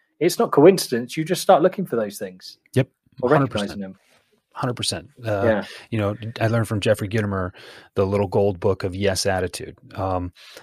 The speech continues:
Speaker 2: the way you define a positive attitude is, uh, the way you think about the way you think. Or the way you, yeah,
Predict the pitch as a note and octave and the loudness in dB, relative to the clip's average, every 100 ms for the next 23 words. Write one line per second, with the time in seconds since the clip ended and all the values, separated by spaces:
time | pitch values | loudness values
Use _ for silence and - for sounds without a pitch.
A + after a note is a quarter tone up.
0 | - G2 F#2+ G#2+ C#3 B2 - G#2+ G#2+ - | -8 -2 0 2 2 2 0 0 0 0
1 | G#2 F#2 F2+ F#2 F#2+ F#2 - E2 - _ | 0 0 -2 0 0 -2 -6 -10 -14 _
2 | - F#2+ F2+ E2 - - F2+ F2+ F#2+ F#2+ | -6 -2 -2 -2 -6 -4 -6 -4 -4 0
3 | F#2+ F#2 F2+ - F2+ F#2+ E2 D#2+ E2+ D#2+ | 0 -2 -6 -6 -8 -6 -6 -6 -8 -10
4 | D#2 - - - - _ _ _ _ _ | -10 -8 -8 -10 -20 _ _ _ _ _
5 | - F2+ F2 F#2+ C3+ D#3 A2+ B2 A2+ | -4 -4 -2 -2 0 0 -2 -2 -4